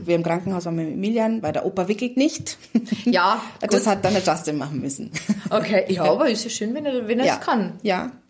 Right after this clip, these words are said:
Speaker 2: Das ist ja der, der große Bruder, wo wahrscheinlich beide auch, ah,
Speaker 1: Ja, genau.
Speaker 2: ja, das,
Speaker 1: Ah,
Speaker 2: ja.
Speaker 1: ein Herz und eine Seele.
Speaker 2: Kenn ich auch.
Speaker 1: Ja.
Speaker 2: Ähm, wenn du am Spielplatz bist, ähm,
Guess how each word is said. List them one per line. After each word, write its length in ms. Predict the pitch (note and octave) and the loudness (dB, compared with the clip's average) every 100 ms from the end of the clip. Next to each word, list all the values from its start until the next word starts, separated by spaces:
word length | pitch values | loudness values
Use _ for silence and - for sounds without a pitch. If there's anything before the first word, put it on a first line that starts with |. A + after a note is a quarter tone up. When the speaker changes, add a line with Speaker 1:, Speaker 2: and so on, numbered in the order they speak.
| _ - | _ -12
Speaker 2:
Das 180 | G#3 A3+ | -10 -8
ist 140 | G#3+ | -6
ja 200 | A3+ G#3 | -4 -4
der, 200 | G#3 G3+ | -4 -6
der 260 | G3+ - G#3 | -4 -4 -4
große 400 | G#3 G#3 A#3+ B3 | -2 0 0 -2
Bruder, 300 | G#3+ G#3+ F3 | 0 0 2
wo 140 | G3 | 2
wahrscheinlich 360 | F#3 F#3 F#3+ F#3+ | 2 2 0 0
beide 240 | E3+ F#3+ | 0 2
auch, 220 | G3+ F#3 F#3 - - - | 2 2 0 -4 -14 -8
ah, 140 | A3+ A3 F#3 | -4 -4 -2
Speaker 1:
Ja, 160 | - A3 F#3 F3+ | 2 2 2 -2
genau. 200 | F3+ F#3 | 2 4
Speaker 2:
ja, 160 | F3 | 4
das, 220 | E3+ F#3 - | 0 -8 -10
Speaker 1:
Ah, 100 | G3+ - - | -10 -12 -10
Speaker 2:
ja. 140 | - F#3+ | -4 0
Speaker 1:
ein 180 | F#3+ | 0
Herz 240 | F#3+ F3 F3 | 0 -2 -2
und 100 | F3 | -4
eine 160 | E3+ | -4
Seele. 300 | E3 D#3+ D3+ C#3 G#3+ | -4 -4 -6 -4 -2
Speaker 2:
Kenn 220 | - A3+ | 2 2
ich 200 | B3 - | 2 0
auch. 360 | D#3 F3 F3+ - | 0 0 -2 -2
Speaker 1:
Ja. 180 | G3 - - | -2 -2 -2
Speaker 2:
Ähm, 540 | G#3 G3+ G3+ G3+ G3 - | 2 4 4 2 -2 -4
wenn 180 | F3+ A3 | 0 2
du 80 | - | 2
am 120 | G3+ | 0
Spielplatz 640 | - C#4+ D4 C#4+ A3 - | 0 0 0 0 0 -2
bist, 400 | G3 F3+ - - _ _ _ _ _ _ _ - | -6 -6 -8 -16 _ _ _ _ _ _ _ -8
ähm, 640 | - G3+ G3 G3 G3 F#3+ | 2 4 4 4 0 -2